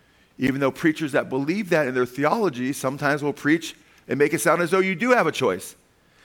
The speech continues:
And I actually thank God that they do that, <laughs> you know, because otherwise it would just be really ugly. They're not consistent with their theology, though, but at least they're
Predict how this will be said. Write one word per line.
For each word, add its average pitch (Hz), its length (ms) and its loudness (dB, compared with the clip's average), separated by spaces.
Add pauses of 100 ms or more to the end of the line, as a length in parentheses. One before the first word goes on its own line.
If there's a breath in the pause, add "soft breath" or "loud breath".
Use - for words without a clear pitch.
And 101 120 -8
I - 20 -2
actually 117 280 -2
thank 123 260 0
God 127 180 4
that 175 140 0
they 170 100 4
do 208 160 4
that, 101 260 0 (120)
<laughs> - 120 -20
you 135 60 -4
know, 190 380 2 (260 loud breath)
because 139 220 -2
otherwise 151 420 2
it 151 40 0
would 143 120 2
just 143 160 -4
be 147 80 0
really 165 240 4
ugly. 123 380 0 (180 loud breath)
They're 123 120 0
not 139 180 2
consistent 147 500 -4
with 127 120 0
their 123 100 2
theology, 135 480 0
though, 98 240 -6 (480 soft breath)
but 143 60 0
at 156 60 -2
least 165 180 -2
they're 120 180 -4